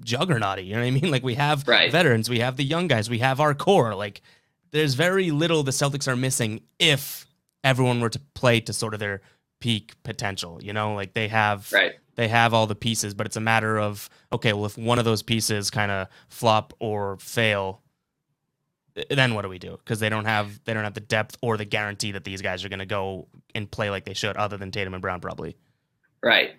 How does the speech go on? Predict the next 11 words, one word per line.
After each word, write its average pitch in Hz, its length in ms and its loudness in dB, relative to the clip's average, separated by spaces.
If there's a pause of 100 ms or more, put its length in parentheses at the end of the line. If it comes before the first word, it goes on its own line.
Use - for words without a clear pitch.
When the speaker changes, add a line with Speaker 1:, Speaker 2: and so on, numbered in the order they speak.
Speaker 2:
And, 120 140 4
I 107 100 6
mean, 120 140 6
if 113 120 4
this 131 220 6
year 127 140 6
didn't 110 220 2
teach 110 200 2
us 98 100 -6
anything, 98 540 0 (220)
eh, 101 100 0